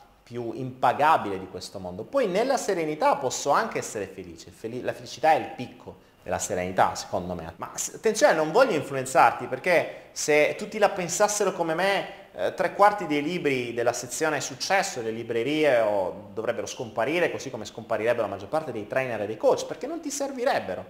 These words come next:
perché non servirebbero a ottenere serenità, ma servirebbero a ottenere beni materiali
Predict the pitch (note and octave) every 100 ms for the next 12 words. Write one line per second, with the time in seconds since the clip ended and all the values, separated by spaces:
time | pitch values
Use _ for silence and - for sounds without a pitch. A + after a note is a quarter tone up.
0 | - - _ E3 F#3 F#3 C#3+ - - -
1 | E3 E3+ - G3 F3+ F3 F#3 G3+ F#3+ A3+
2 | A#3+ - D3+ C#3+ - C#3 C#3+ C3 C#3 B2
3 | B2 B2+ G#3+ G#3+ - C#3+ B2+ C3+ D3 D3+
4 | C3+ - A#2+ A#2 A2+ B2 D#3+ F3+ F#3 D3
5 | A#2+ A2+ A2+ - -